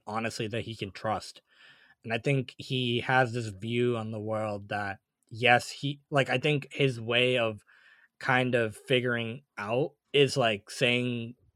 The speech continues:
stuff about himself. And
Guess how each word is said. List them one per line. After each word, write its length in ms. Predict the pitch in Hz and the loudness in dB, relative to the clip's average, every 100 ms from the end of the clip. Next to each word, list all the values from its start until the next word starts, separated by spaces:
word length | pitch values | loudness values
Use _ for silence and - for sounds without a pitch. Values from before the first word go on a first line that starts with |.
| _ | _
stuff 340 | - - 120 - | -10 0 0 0
about 280 | 110 120 117 | 2 2 2
himself. 680 | 113 - 104 101 127 - _ _ _ - _ _ _ - | -2 -4 -4 -2 -2 -6 _ _ _ -20 _ _ _ 0
And 500 | 131 123 113 110 | 4 4 2 -2